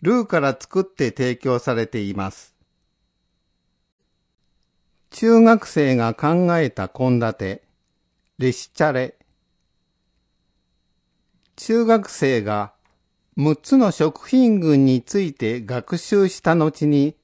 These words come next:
献立を考え、給食センターに応募。入賞者の中から学校ごとに一人ずつ採用され、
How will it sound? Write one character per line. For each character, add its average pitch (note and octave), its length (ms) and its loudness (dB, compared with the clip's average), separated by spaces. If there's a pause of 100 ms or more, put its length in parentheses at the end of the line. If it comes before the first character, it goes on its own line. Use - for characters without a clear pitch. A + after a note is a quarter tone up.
(140)
献 G#3+ 300 4
立 G3 300 2
を F#3+ 140 2
考 E3+ 360 0 (120)
え、 F2+ 220 -10 (580)
給 F#3+ 220 2
食 G3 260 -2
セ G#3 200 0
ン G3+ 120 2
タ C3 220 0
ー A2+ 40 0
に G#2+ 280 0
応 B2 240 -2
募。 A2 240 -4 (1500)
入 A#3 260 8
賞 A#3+ 240 0
者 D3 180 2
の C3 100 4
中 D3+ 300 2
か B2 140 -2
ら A#2 280 -2 (540)
学 D3 320 -2
校 A3 240 2
ご A3 140 2
と G3+ 100 2
に C#3 180 4
一 - 240 -2
人 G3 180 -2
ず A3 140 -8
つ F3 140 -10
採 C3+ 320 0
用 C3 180 2
さ B2+ 180 -2
れ、 A#2+ 260 -4